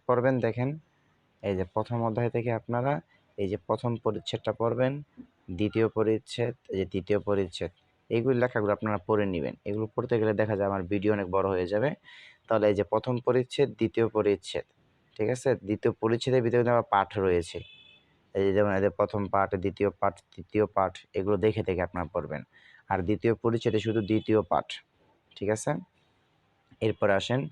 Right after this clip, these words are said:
আহ, তৃতীয় পরিচ্ছেদের, এই যে তৃতীয় পরিচ্ছেদের প্রথম পাঠ, তৃতীয় পরিচ্ছেদের প্রথম পাঠ। তাহলে এই হলো আমাদের প্রথম অধ্যায়। এবার হচ্ছে আমাদের দ্বিতীয় অধ্যায়।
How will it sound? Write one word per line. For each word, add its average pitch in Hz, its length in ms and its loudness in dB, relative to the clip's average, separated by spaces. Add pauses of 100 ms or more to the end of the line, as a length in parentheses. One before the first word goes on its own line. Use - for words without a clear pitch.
(460)
আহ, 95 220 0
তৃতীয় 117 280 0
পরিচ্ছেদের, 110 600 -2 (200)
এই 87 80 -6
যে 90 160 0
তৃতীয় 110 320 0
পরিচ্ছেদের 123 640 0 (460)
প্রথম 123 340 0
পাঠ, 82 180 -2 (280)
তৃতীয় 107 300 -2
পরিচ্ছেদের 120 560 0 (480)
প্রথম 104 300 -2
পাঠ। - 180 -6 (340)
তাহলে - 220 -4
এই 113 220 4
হলো 123 180 4
আমাদের 117 260 2
প্রথম 120 320 -2
অধ্যায়। 87 300 -6
এবার 98 260 0
হচ্ছে 117 200 0
আমাদের 113 240 0
দ্বিতীয় 110 360 0
অধ্যায়। 87 360 -2